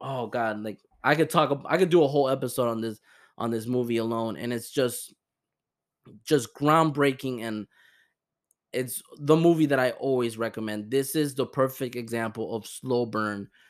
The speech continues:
because it starts off very slow, but then, like, it just, it creeps up on you, and it just takes you to a whole nother level. At number two, I have The Shining.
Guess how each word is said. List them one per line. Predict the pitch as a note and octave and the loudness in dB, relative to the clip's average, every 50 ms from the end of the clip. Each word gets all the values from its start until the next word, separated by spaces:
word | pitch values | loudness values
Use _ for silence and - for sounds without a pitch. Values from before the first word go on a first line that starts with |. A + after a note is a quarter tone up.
| _ _ - | _ _ -14
because | A#2 G#2+ - C3+ A#2 A2 A2 | -12 -8 -4 -4 -4 -4 -4
it | A2 | -8
starts | - - - C3 C3 C3+ C3+ - - | -8 -4 0 4 4 4 4 2 2
off | D3 B2+ B2 A2+ - - _ - | 2 2 2 0 -6 -10 _ -18
very | G#2 G#2 G#2+ A#2+ B2 C3 C#3+ D3 C3+ | -16 -8 -4 -2 0 0 0 0 -2
slow, | - - - B2+ B2+ A#2+ A#2+ A#2 A2 G2+ - _ _ _ _ _ _ _ _ _ _ | -4 -6 -6 -2 -2 0 0 -2 -4 -6 -10 _ _ _ _ _ _ _ _ _ _
but | - B2 A2 - | -2 -2 -2 0
then, | A#2+ A#2 A#2 A2+ | -2 -2 -2 -2
like, | A2+ G#2 F2 _ _ _ _ _ | -4 -6 -8 _ _ _ _ _
it | - A2 A2 G#2+ | -6 -6 -6 -4
just, | - B2 A2+ G#2 G2 - - - - _ _ _ _ _ _ _ _ _ _ _ _ _ _ _ - | -2 -2 -2 -2 -4 -8 -14 -18 -20 _ _ _ _ _ _ _ _ _ _ _ _ _ _ _ -4
it | A#2+ A2+ - | -4 -4 -4
creeps | - - - D3+ D#3 B2 - - | -4 -6 -2 0 0 -2 -2 0
up | - C3 A#2+ A#2+ A#2 | 0 0 0 0 -2
on | A2+ A2+ A2 A2 | -2 -2 -2 -2
you, | A2 G#2+ G#2 G2 - - | -4 -4 -6 -8 -10 -12
and | F#2 G#2+ A2 G#2+ | -10 -8 -6 -6
it | G#2+ G#2 - - _ _ _ _ _ _ - | -8 -10 -12 -16 _ _ _ _ _ _ -6
just | - A#2+ G#2+ G2+ - - - - _ _ _ _ _ _ _ _ _ _ _ _ _ _ _ _ _ _ - | -4 -4 -4 -4 -6 -12 -18 -20 _ _ _ _ _ _ _ _ _ _ _ _ _ _ _ _ _ _ -6
takes | - D3+ C3 A2 - - - | -2 0 0 0 -2 -6 -10
you | B2+ A#2 | -10 -12
to | - - A2+ G#2+ | -10 -8 -6 -6
a | G#2 | -6
whole | G2 - - B2 A#2+ B2 A#2+ | -6 -8 -6 -4 -2 -2 -2
nother | A2+ A2+ A2+ A2 G#2+ A2 G2+ | -2 -4 -4 -4 -6 -6 -6
level. | G2 G2+ G2 F#2+ F2+ F2+ - - _ _ _ _ _ _ _ _ - | -8 -8 -10 -12 -12 -14 -16 -16 _ _ _ _ _ _ _ _ -12
At | - G#2+ F#2 G2 | -10 -8 -6 -2
number | A#2 B2 B2+ C3+ C#3 C3 | 0 0 0 2 0 -2
two, | - - - - B2+ A2+ G#2 G2 - - _ _ _ _ _ _ _ _ | -2 -4 -6 -6 -4 -4 -4 -6 -8 -12 _ _ _ _ _ _ _ _
I | - - A2 A2 | -2 0 0 0
have | - - G#2 G2+ F#2 G2 G#2+ - _ _ _ _ _ _ - - G#2+ | 0 -2 -2 -2 -2 -6 -10 -14 _ _ _ _ _ _ -18 -12 -6
The | A2+ A2+ G#2 | -4 -4 -4
Shining. | - - A#2 G#2+ F#2+ F#2 E2+ D#2+ F#2+ - | -4 -4 -4 -4 -4 -4 -6 -10 -12 -16